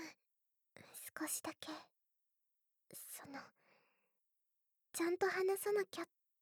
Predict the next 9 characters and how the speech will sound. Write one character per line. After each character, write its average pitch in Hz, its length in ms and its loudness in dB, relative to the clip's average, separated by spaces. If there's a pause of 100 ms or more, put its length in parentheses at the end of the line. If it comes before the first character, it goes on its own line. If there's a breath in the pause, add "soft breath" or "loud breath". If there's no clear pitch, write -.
(500)
て - 100 -10 (400)
思 269 200 -4
っ - 20 -16 (160)
て。 285 80 -8 (2250)
大 302 200 -6
丈 359 220 -2
夫？ - 40 -4 (2500)
う - 40 -2
ん。 320 160 -6